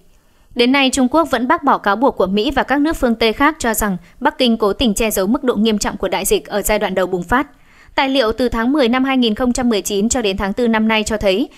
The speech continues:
giới chức địa phương ở Hồ Bắc, tâm dịch covid mười chín đầu tiên trên thế giới, đã chậm trễ trong việc xác định bệnh nhân covid mười chín do cơ chế xét nghiệm và công bố thông tin chưa hiệu quả. Một báo cáo vào đầu tháng ba cho thấy, thời gian trung bình để giới chức y tế ở đây xác định một ca mắc covid mười chín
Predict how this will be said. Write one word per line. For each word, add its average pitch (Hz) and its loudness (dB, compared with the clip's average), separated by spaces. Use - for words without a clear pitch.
giới 226 2
chức 311 -6
địa 262 2
phương 233 0
ở 185 -2
Hồ 190 -2
Bắc, - -4
tâm 240 4
dịch - 0
covid 294 0
mười 240 2
chín 202 -2
đầu 247 2
tiên 208 0
trên 202 0
thế 196 -2
giới, 202 0
đã 226 0
chậm 247 -2
trễ 247 0
trong 240 -2
việc 196 -2
xác 311 -2
định 208 -2
bệnh 208 -2
nhân 214 2
covid 226 0
mười 233 2
chín 202 -2
do 240 0
cơ 220 2
chế 208 -2
xét 320 0
nghiệm 254 0
và 190 0
công 214 0
bố 185 0
thông 226 -2
tin 208 0
chưa 226 0
hiệu 190 -2
quả. 202 -2
Một 285 2
báo 240 0
cáo 240 2
vào 233 0
đầu 220 2
tháng 220 -2
ba 254 2
cho 240 -4
thấy, 226 0
thời 269 2
gian 294 4
trung 285 0
bình 220 4
để 196 2
giới 202 0
chức 311 -4
y 254 -2
tế 208 2
ở 226 2
đây 214 2
xác 320 0
định 269 2
một 190 0
ca 214 2
mắc 262 2
covid 277 2
mười 233 2
chín 202 0